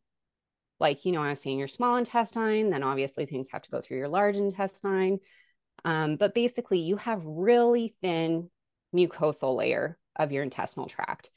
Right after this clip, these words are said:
So with stress, that can get thinned out. With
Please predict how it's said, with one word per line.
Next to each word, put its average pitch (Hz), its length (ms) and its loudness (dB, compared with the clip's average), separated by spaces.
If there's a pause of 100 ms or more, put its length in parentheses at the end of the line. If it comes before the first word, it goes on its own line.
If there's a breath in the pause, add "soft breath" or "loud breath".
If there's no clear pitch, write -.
(280)
So 165 260 6
with 160 240 0
stress, - 560 -6 (200)
that - 160 -4
can 170 160 -6
get 160 220 -2
thinned 160 260 -2
out. 185 340 0 (480 soft breath)
With 147 180 2